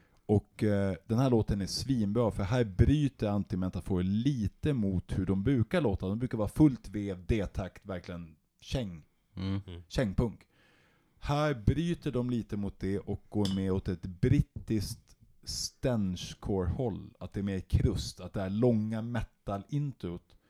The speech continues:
Speaker 1: Och sen vevar de igång med det melodiösa. På något sätt. Att det är melodiöst och mangel, om it makes sense.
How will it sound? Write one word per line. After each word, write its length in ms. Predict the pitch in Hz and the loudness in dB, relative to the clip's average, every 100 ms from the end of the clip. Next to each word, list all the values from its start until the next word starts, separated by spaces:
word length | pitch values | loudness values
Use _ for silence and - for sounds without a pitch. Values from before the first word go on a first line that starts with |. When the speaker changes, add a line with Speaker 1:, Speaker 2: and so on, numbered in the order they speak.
| _ _ _ - | _ _ _ -6
Speaker 1:
Och 100 | - | -2
sen 200 | 107 98 | 0 0
vevar 280 | 107 101 104 | 2 2 2
de 160 | 104 | 2
igång 560 | 98 98 135 139 139 123 _ _ _ _ - | 0 -2 -2 -4 -8 -12 _ _ _ _ -8
med 160 | 98 | -4
det 60 | 95 | -2
melodiösa. 840 | 98 95 92 92 98 98 92 - - _ _ _ _ - | 0 0 0 0 0 0 -4 -10 -18 _ _ _ _ -2
På 100 | 98 | 0
något 120 | 92 | 0
sätt. 120 | 107 | -4
Att 140 | 104 | -2
det 100 | 117 | 0
är 40 | 131 | 0
melodiöst 600 | 135 135 139 156 139 - | 0 0 0 0 -2 -4
och 200 | - - | -8 -6
mangel, 400 | 151 147 98 80 | -6 -8 -12 -16
om 240 | 82 87 78 _ _ _ _ | -18 -20 -20 _ _ _ _
it 100 | 95 | -18
makes 220 | 87 82 - | -16 -14 -14
sense. 320 | 80 - | -16 -18